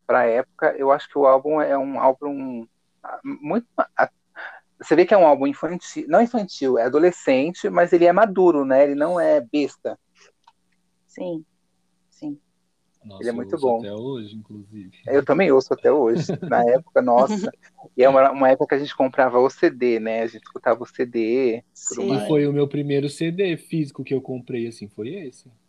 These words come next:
Speaker 3: Eu lembro
Speaker 1: Ah.
Speaker 3: disso até hoje.
Speaker 1: Legal. Nossa, eu tenho o meu até hoje também.
Speaker 3: Eu também, nossa.
Speaker 1: A gente, aí a gente passa pro Guilty Pleasure,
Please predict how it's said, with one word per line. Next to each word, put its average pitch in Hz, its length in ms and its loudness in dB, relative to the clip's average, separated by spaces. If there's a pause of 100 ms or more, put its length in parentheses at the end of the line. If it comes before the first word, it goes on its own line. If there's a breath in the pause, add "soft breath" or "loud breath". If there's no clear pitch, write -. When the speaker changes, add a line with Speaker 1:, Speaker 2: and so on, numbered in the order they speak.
(220)
Speaker 3:
Eu 95 120 -20
lembro 107 300 -10
Speaker 1:
Ah. 135 40 -2
Speaker 3:
disso 110 140 -14
até 107 160 -14
hoje. 110 440 -12 (1800)
Speaker 1:
Legal. 101 460 -2 (100)
Nossa, 123 200 -2
eu 139 160 0
tenho 135 160 2
o 135 40 2
meu 131 140 6
até 147 200 4
hoje 143 280 4
também. 95 380 -4 (240)
Speaker 3:
Eu 95 80 -20
também, 98 420 -18
nossa. 90 240 -20 (2000 loud breath)
Speaker 1:
A 147 120 2
gente, 190 360 0
aí 151 180 4
a 165 40 8
gente 190 220 -8
passa 175 400 2
pro 190 320 4
Guilty 185 280 -2
Pleasure, 151 600 4